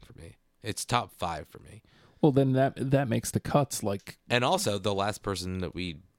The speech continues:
Speaker 1: did a show together, me and Peter, so is Fiona Apple.
Speaker 2: Oh.
Speaker 1: When the Pawn is in league with Disco Volante for me.
Speaker 2: Wow.
Speaker 1: Yeah.
Speaker 2: Wow.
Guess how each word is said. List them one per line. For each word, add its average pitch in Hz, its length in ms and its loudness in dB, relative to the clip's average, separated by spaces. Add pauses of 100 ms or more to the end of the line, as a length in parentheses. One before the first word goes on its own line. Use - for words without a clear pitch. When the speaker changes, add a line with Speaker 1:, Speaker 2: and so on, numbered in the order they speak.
(180)
Speaker 1:
did 98 140 -2
a 82 40 -10
show 123 160 -2
together, 85 240 0
me 85 120 -6
and 82 80 -6
Peter, 90 300 -2 (760)
so 98 220 -2
is 90 280 -6
Fiona 98 220 -6
Apple. - 340 -6 (320)
Speaker 2:
Oh. 285 400 0
Speaker 1:
When 262 220 4
the - 60 2
Pawn 92 500 0 (280)
is 95 380 -2 (440)
in 113 280 0
league 113 480 -2 (160)
with 92 160 -8
Disco 92 320 -4
Volante 87 420 -6
for - 140 -16
me. - 240 -20 (300)
Speaker 2:
Wow. 127 360 0 (160)
Speaker 1:
Yeah. - 140 -8 (380)
Speaker 2:
Wow. 113 560 2